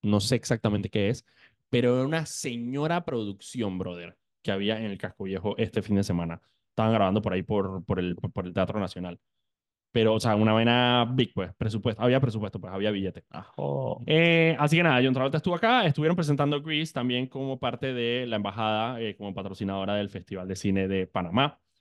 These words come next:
Speaker 1: eh, estuvieron mostrando ahí, eh, Grease. Yo quería ir a ver algunas de las películas del Festival de Cine. No las pude ver, pero afortunadamente fue una buena razón, que es que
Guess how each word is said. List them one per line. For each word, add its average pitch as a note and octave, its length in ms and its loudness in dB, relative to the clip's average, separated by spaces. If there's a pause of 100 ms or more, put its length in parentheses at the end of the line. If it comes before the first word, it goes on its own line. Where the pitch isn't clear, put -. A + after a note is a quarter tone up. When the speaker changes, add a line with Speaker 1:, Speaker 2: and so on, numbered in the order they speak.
(180)
Speaker 1:
eh, F#2+ 420 -6
estuvieron G2 340 -6
mostrando F#2 340 -6
ahí, F#2 320 -6
eh, F2+ 800 -8
Grease. G2 420 -6
Yo B2 140 4
quería C3+ 220 4
ir C#3 40 6
a C#3 80 6
ver C#3 140 4
algunas C#3+ 240 4
de C3+ 40 0
las C3+ 60 2
películas C3+ 240 0
del B2+ 80 0
Festival B2 300 0
de C#3 80 4
Cine. F3+ 260 2 (1160)
No D#3 180 6
las F3+ 140 6
pude G3+ 280 4
ver, C4+ 300 2
pero G#3+ 260 2
afortunadamente D#3 560 -2
fue F3+ 100 -4
una E3+ 100 -2
buena G3 260 0
razón, F3+ 320 -2
que F3 140 0
es D#3+ 100 -2
que G#3+ 280 -4